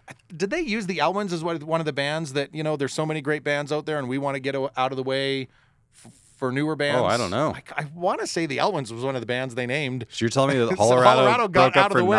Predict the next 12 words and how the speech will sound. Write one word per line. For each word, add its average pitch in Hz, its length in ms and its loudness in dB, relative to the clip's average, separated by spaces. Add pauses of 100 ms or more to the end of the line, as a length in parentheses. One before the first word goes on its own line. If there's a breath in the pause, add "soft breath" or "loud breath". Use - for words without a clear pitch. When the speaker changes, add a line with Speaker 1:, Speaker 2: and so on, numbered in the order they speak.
Speaker 2:
nothing? 180 300 0 (120 loud breath)
Speaker 1:
so 190 200 0
that 180 320 -2
the 165 100 0
Elwins 196 380 0
could, 151 300 -2
you 147 100 -4
know, 120 160 -2
have 123 320 -2
the, 117 260 -2 (460)
maybe. 131 120 8
Speaker 2:
Uh, 135 260 6